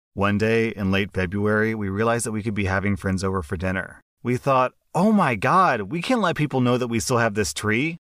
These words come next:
So we did what any logical couple would do, and we hid it in the closet with a white blanket over it. You can imagine how terrifying it was in the beginning when you would get up to use the bathroom in the middle of the night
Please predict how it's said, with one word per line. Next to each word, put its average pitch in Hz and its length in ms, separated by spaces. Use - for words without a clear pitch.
So 127 400
we 131 220
did 160 180
what 185 160
any 175 200
logical 139 440
couple 110 300
would 101 160
do, 92 380
and 113 320
we 113 140
hid 110 240
it 139 80
in 127 80
the 127 80
closet 113 420
with 123 160
a 110 60
white 107 260
blanket 104 340
over 95 320
it. - 240
You 185 220
can 196 120
imagine 120 440
how 104 320
terrifying 104 760
it 101 100
was 98 220
in 104 80
the 98 100
beginning 90 760
when 101 180
you 104 100
would 104 140
get 104 140
up 110 140
to - 120
use 107 160
the 104 80
bathroom 98 480
in 101 60
the 98 80
middle 98 280
of 92 120
the 98 80
night 95 420